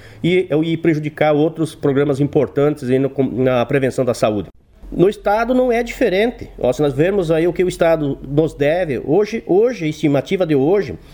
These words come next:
o estado deve pro município, na área da saúde, novecentos e cinquenta e três mil reais de repasses de recursos para a saúde.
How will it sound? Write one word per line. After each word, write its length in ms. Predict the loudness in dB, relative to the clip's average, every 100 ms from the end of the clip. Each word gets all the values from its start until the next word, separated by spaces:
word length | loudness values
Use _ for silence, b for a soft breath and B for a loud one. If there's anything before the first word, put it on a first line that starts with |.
| B B B B
o 60 | -2
estado 420 | 0 0 0 0
deve 320 | -2 0 -2
pro 120 | 0
município, 640 | 2 2 0 -2 -2 0 2
na 100 | 2
área 200 | 2 0
da 100 | -2
saúde, 500 | 0 2 2 0 -8 B B 0
novecentos 600 | 2 0 -2 0 0 -2
e 40 |
cinquenta 340 | -4 0 0 0
e 40 |
três 240 | 0 0
mil 180 | 2 2
reais 340 | 2 2 0 0
de 80 |
repasses 500 | 0 2 0 0 -2
de 80 | -2
recursos 360 | -2 2 0 2
para 180 | 0 0
a 20 |
saúde. 420 | 0 0 0